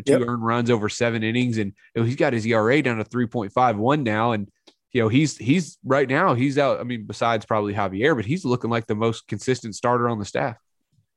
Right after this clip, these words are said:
Speaker 2: Well, yeah, he's the guy that I was telling you. I, I, I love watching him pitch, man. He's just, he, he, he doesn't, he's not gonna blow you away with anything, but he's solid.
Speaker 1: Mm-hmm.
Speaker 2: He's just solid. And, and I really like watching him pitch. It's a joy to do that. But he's, um,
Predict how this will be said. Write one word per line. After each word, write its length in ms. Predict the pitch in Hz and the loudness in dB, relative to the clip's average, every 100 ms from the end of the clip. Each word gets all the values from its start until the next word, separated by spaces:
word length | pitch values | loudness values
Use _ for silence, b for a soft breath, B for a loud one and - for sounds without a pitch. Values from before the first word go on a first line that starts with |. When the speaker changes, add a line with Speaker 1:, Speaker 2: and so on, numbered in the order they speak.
| _ - | _ 2
Speaker 2:
Well, 160 | 233 | 6
yeah, 260 | 202 233 147 | 8 6 4
he's 200 | 190 202 | -2 -2
the 80 | 190 | 0
guy 120 | 180 | 0
that 120 | 170 | 0
I 40 | |
was 120 | 151 147 | -2 -4
telling 240 | 160 175 | -4 0
you. 140 | 147 156 | 0 0
I, 100 | 156 | -4
I, 80 | 156 156 | -4 0
I 60 | |
love 220 | 170 151 131 | 4 4 4
watching 300 | 131 - 120 | 2 0 -8
him 80 | |
pitch, 260 | 117 127 - | -2 0 0
man. 280 | 120 123 117 B B B | 0 0 0 B B B
He's 240 | - 170 131 | 4 4 6
just, 300 | 175 - - | 4 2 -2
he, 340 | 160 165 175 | 0 2 4
he, 180 | 175 180 | 2 4
he 60 | 165 | 6
doesn't, 360 | 202 180 185 175 _ _ _ | 6 8 6 4 _ _ _
he's 160 | - 175 | 0 4
not 100 | 202 | 4
gonna 120 | 175 | 4
blow 240 | 139 156 165 | 4 6 8
you 180 | 165 | 6
away 220 | 151 143 160 | 4 4 2
with 140 | 160 | 2
anything, 280 | 165 170 156 | -2 -2 -4
but 80 | 135 | -4
he's 160 | 123 | -4
solid. 480 | - 151 131 117 117 - b - | 0 4 4 2 -6 -14 b -10
Speaker 1:
Mm-hmm. 140 | 110 | -2
Speaker 2:
He's 120 | 147 | 2
just 220 | 165 - | 2 2
solid. 380 | - 151 139 127 | 2 4 4 4
And, 120 | 143 143 | 2 2
and 180 | 151 | 4
I 20 | 147 | 6
really 220 | 156 156 | 8 8
like 180 | 139 135 | 6 4
watching 260 | 139 131 | 2 2
him 40 | 123 | -2
pitch. 240 | - 131 | 0 0
It's 140 | 131 117 | -2 -6
a 60 | |
joy 200 | 107 135 | 2 2
to 80 | 123 | 4
do 220 | 123 135 | 4 4
that. 280 | 127 127 123 | 4 2 0
But 220 | 127 131 - b b | -4 -6 -6 b b
he's, 320 | 202 233 208 | 6 8 8
um, 500 | 208 175 156 135 127 | 6 6 4 0 -6